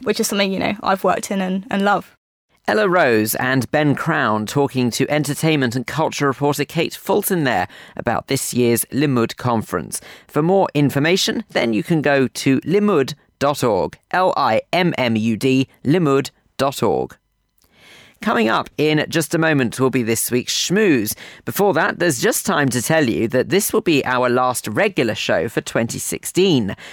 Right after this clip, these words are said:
Speaker 2: Over the next couple of weeks, we'll be bringing you some of the highlights from the past year, featuring some of our favourite guests and our more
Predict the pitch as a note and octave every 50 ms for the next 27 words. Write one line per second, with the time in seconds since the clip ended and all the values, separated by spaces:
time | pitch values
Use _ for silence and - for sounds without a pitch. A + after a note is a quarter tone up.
0 | - - - - G#3+ A#3+ G#3+ G#3 G3+ A3 - - - - - - - C3 - -
1 | A#2+ A2+ F#2 G#2+ C#3+ E3 - - - B2+ A2+ A#2+ D3+ F#3 - G#3 F3 B2+ - D#3+
2 | F3+ F3+ E3+ C#3+ A#2+ A2 F#2+ D2 A#2 - - C3+ C3 C3 B2+ - C#3+ C#3 - D#3+
3 | G3 B3 B3 A3 E3+ B2 G2+ C#2+ - - - - C3 A#2 G#2+ G2+ - - B2+ G#2+
4 | F2+ A2+ - - - A#2+ G2 D2 D#2 D#2+ - - - - - - - G3 G#3+ -
5 | - - F#3 F3 E3 D#3 - - - D#3 C#3+ C#3+ C#3 A#2+ C3 A#2+ A#2 A#2+ A2+ -
6 | - E3+ F3 G3 D3 C#3 G#2 A2+ - C#3 F#3+ A#3 - - - - - - - -
7 | - - - - - G3+ F3 - - B2+ B2+ A#2+ A#2+ A#2+ A#2 A#2 A#2